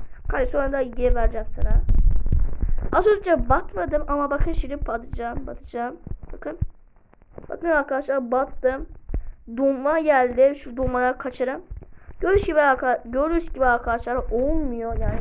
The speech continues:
denemeyin. Öyleyse bakın az önce dondum şimdi donmuyorum. Ama arkadaşlar bu dirse, deri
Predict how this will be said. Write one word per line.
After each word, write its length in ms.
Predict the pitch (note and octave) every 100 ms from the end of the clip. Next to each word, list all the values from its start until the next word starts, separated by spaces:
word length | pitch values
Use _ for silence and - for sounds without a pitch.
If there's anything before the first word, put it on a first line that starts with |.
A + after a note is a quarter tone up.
| G#3+
denemeyin. 580 | A3 C#4+ D4 A#3+ A#3+ C4 - - - - -
Öyleyse 460 | C4+ F4+ F4 - E3+ - D4+
bakın 280 | D#4 D#4 -
az 160 | E4 F#4+
önce 400 | - D4+ - -
dondum 460 | E4 F4 D4+ C#4
şimdi 800 | - - - G4+ F#4 E4 E4+ - - - _ - - - - - - -
donmuyorum. 640 | - G#3 D#4+ C4 A#3+ B3 - - - - - - - - - -
Ama 220 | D#4 F4+
arkadaşlar 420 | G#4 G#4+ G4 F#4
bu 260 | F4+ E4+ A#3+
dirse, 880 | C#4+ E4 E4+ - - - C4 C4 C#4+ - - - A#3
deri 520 | A#3+ C#4+ D#4+ G4+